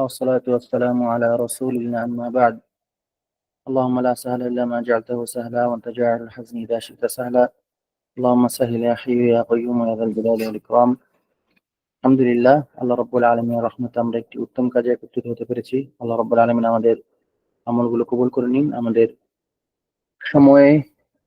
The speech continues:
আমলে সবকিছুতে বরকত দান করুন, আমিন। উসুলুল ফিকহে আমরা আল ওয়ারাকাত ফি উসুলিল ফিকহ, ইমাম জুওয়াইনি রাহিমাহুল্লাহ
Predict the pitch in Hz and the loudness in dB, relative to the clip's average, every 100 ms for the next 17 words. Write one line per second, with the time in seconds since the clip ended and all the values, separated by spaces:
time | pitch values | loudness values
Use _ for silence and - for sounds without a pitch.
0 | - 127 123 123 143 - _ - 123 - | -4 0 2 2 0 -4 _ -16 -12 -8
1 | 123 - 123 120 - 113 117 117 127 127 | -8 -4 -2 -2 -4 -6 -6 -6 -4 -2
2 | 113 110 110 - _ _ _ _ _ _ | -2 -4 -6 -10 _ _ _ _ _ _
3 | _ _ _ _ _ _ _ - _ _ | _ _ _ _ _ _ _ -20 _ _
4 | _ 143 - 165 175 170 170 - 131 131 | _ -2 2 4 4 4 0 -2 2 2
5 | 170 _ _ _ _ - 120 120 117 117 | 0 _ _ _ _ -10 -4 2 2 2
6 | - _ 120 120 117 120 113 131 120 110 | -4 _ -2 0 2 2 0 0 0 -2
7 | _ _ 98 123 - 120 113 - 139 _ | _ _ -12 -10 -8 -8 -8 -10 -14 _
8 | _ _ 127 123 117 120 123 120 110 - | _ _ -4 -2 -2 -2 -2 -2 -6 -8
9 | 113 113 110 | -8 -6 -4